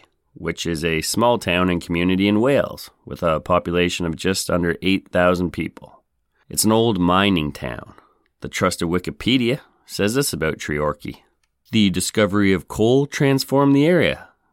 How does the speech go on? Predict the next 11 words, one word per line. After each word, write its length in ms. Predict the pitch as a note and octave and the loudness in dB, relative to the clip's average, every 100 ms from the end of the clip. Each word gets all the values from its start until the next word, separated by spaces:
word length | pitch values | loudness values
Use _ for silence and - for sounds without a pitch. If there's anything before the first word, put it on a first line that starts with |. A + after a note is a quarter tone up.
| _ | _
The 80 | - | -10
period 460 | - G2 G2 F#2 E2+ | -2 2 4 2 2
following 420 | G2 F#2 F#2 F#2 | 2 4 4 2
eighteen 460 | F#2 F#2+ - G#2 | 0 -2 0 -2
fifty-one 760 | F#2+ G#2+ - F2+ E2+ G#2 E3+ F3+ | 0 -2 -2 -2 2 2 0 -4
saw 360 | - - F#2+ F2 | -10 -2 2 2
Treorchy 800 | F2+ - F2 F#2+ F2+ G#2+ G#2+ G#2+ _ - | 0 -4 0 0 0 0 0 -4 _ -14
become 320 | - - A2 | -6 0 0
an 120 | A#2 | 2
industrial 640 | A#2 A#2 C#3 F3+ - D#2+ C#2 | 0 0 0 -2 -4 -4 -6
town. 380 | - - G1+ | -6 -10 -10